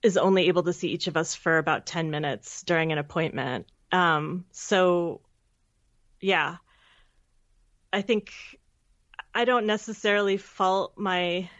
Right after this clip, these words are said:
doctors. You know, they, I don't know what their jobs are like.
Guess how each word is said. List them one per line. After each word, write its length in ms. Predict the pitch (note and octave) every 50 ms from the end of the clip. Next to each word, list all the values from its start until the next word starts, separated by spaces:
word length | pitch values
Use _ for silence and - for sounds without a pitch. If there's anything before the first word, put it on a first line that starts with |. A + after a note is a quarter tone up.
| _
doctors. 840 | - F3+ D#3+ F3 F3+ - - F#3+ F3 E3+ F3 F#3 G3 G3 - - -
You 100 | G#3 G3+
know, 240 | F#3 E3+ E3 D#3+ E3
they, 360 | E3 - F3 F3 F3 E3+ E3 -
I 120 | - - F#3+
don't 200 | A3 A3 F#3+ F3+
know 160 | F3 E3+ F3
what 220 | E3 D#3+ E3+ E3
their 180 | - D#3+ D3+ E3
jobs 380 | D#3 - C3 C3+ D3 D3+ D3+ E3
are 100 | D3+ D3+
like. 440 | D3+ D3+ D3+ D#3 D#3 - - -